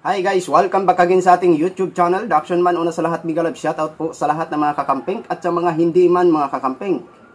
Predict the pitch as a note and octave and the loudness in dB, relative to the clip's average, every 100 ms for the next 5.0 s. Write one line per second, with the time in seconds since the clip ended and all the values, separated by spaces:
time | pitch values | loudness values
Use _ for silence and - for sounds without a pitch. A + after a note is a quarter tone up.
0 | _ _ _ - A3 F#3+ F#3+ F#3+ F#3+ F#3 | _ _ _ -14 -12 -10 -10 -10 -2 -2
1 | F#3 F#3 F3+ E3+ E3+ F3 F3 E3+ F3 F3 | -2 -2 -2 -2 -2 0 0 0 -4 -4
2 | E3+ E3+ E3 F3+ E3+ F3 E3 E3 E3 E3+ | -4 -6 -6 -2 0 0 0 -2 0 0
3 | D3 E3+ F3 E3+ D3+ E3+ E3 D#3+ E3 D#3 | 0 0 0 -2 -6 -4 -4 -4 -4 -4
4 | D#3+ E3+ F#3 G3 F#3 E3 E3 E3 D#3+ | -4 -4 -2 -2 -2 -4 -4 -4 -6